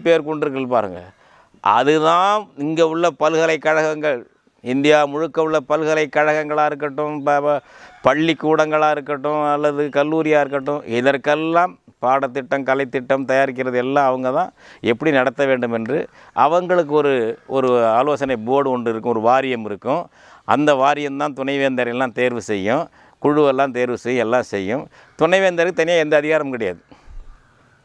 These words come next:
கொஞ்ச நாளைக்கு துணைவர் வந்திருப்ப-, வச்சிருப்பாங்க, அப்புறம் அவருக்கு அதை காலி பண்ணிடுவாங்க. அவர், அவர், அவருக்கு வந்து நிர்வாக அதிகாரம் எதுவும் கிடையாது.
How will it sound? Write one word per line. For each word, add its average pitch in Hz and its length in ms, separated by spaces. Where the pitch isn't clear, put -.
கொஞ்ச 123 180
நாளைக்கு 185 260
துணைவர் 180 260
வந்திருப்ப-, 156 360
வச்சிருப்பாங்க, 147 520
அப்புறம் 147 220
அவருக்கு 123 240
அதை 110 120
காலி 127 180
பண்ணிடுவாங்க. 95 400
அவர், - 240
அவர், 127 220
அவருக்கு 139 280
வந்து 156 200
நிர்வாக 156 340
அதிகாரம் 143 320
எதுவும் 127 220
கிடையாது. 98 260